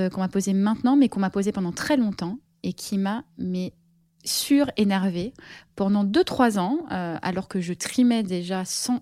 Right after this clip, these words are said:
E O, on m'a demandé, euh, si j'étais à cent pour cent, euh, dans mon business. J'étais là, euh, « Oui, bah, en fait, oui, je travaille, euh, jour et nuit, euh, cent cinquante pour cent, mais oui, c'est pas un side business, je suis pas en train de me faire les ongles, c'est mon métier full-time. » Mais ça, on me l'a posé vraiment longtemps, cette question.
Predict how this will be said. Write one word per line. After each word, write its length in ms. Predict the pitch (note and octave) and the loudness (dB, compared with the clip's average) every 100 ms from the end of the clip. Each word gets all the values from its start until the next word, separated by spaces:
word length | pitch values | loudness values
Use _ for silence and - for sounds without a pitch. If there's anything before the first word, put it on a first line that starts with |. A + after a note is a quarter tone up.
| - | -2
E 100 | G3 | 0
O, 240 | G3 B3+ - - F#3+ - | 0 -2 -4 -12 -16 -2
on 80 | G3+ | 2
m'a 160 | G3+ | 4
demandé, 600 | G3 A3+ B3 A3 A#3+ D#4+ - | 6 6 6 6 4 2 -2
euh, 380 | G3 F#3+ F#3 F#3 | -2 -2 -2 -4
si 200 | - A3 | -4 -2
j'étais 180 | A3 C#4 | 0 0
à 80 | A#3 | 2
cent 160 | C#4 | 2
pour 160 | B3 - | 0 -4
cent, 300 | G#3+ A#3+ B3 - | -4 -2 -4 -6
euh, 180 | F#3+ F#3+ | -4 -2
dans 140 | G3+ | -2
mon 80 | G3+ | -2
business. 480 | G3 F#3 F3 G3+ - | -2 -4 -6 -8 -12
J'étais 200 | - G3 | -10 -8
là, 180 | F3 - | -8 -8
euh, « 380 | F#3 F3+ F3+ F#3 - | -6 -6 -6 -8 -6
Oui, 200 | G#3+ C4 | -2 0
bah, 100 | G3+ | 0
en 60 | |
fait, 260 | F#3 A3 - | -2 -6 -2
oui, 160 | A#3+ E4+ | 0 2
je 220 | G3+ F3+ | 0 -2
travaille, 420 | F3 F#3+ G3 G#3 | -2 -2 0 0
euh, 160 | E3 F3 | -2 -2
jour 180 | G3+ G#3+ | -2 0
et 80 | G#3 | 0
nuit, 260 | F#3+ B3 G4+ | 0 0 0
euh, 240 | - F3+ - - - - - | 0 -2 -2 -4 -4 -8 -8
cent 140 | - | -2
cinquante 320 | C4 B3+ B3+ A#3 | -2 0 0 -2
pour 160 | - | -2
cent, 200 | - C4+ | 0 4
mais 420 | D#4 A3 G3+ G3 G3 | 6 6 4 2 2
oui, 80 | C#4+ | 0
c'est 180 | - | 2
pas 120 | G#3 C#4 | 4 4
un 80 | |
side 240 | D4+ C#4+ A#3+ | 6 4 4
business, 300 | B3 A3 G#3 | 4 2 0
je 40 | |
suis 80 | - | 0
pas 80 | A#3+ | -2
en 40 | |
train 120 | B3 B3+ | 2 4
de 60 | |
me 60 | A#3+ | 4
faire 180 | B3 A#3 | 4 2
les 180 | G#3+ | 2
ongles, 360 | F#3 A3+ F3+ F3+ | 2 0 0 -2
c'est 140 | - | 0
mon 180 | G#3 G#3 - - | 2 2 -2 0
métier 520 | F#3+ G3+ - C4+ C#4+ | 2 2 2 2 2
full-time. » 480 | - A3+ F3 F3 G3+ | 0 0 0 -2 -4
Mais 60 | F#3 | -4
ça, 180 | - C#4+ | 0 2
on 60 | C#4+ | 4
me 100 | F3 | 2
l'a 80 | |
posé 340 | F3+ F3+ C#4 - _ - | -2 -2 -2 -2 _ -4
vraiment 300 | - A#3+ D#4 | 2 6 6
longtemps, 220 | C4 G#3 | 4 0
cette 160 | F#3 | -6
question. 300 | - F#3+ - | -8 -10 -10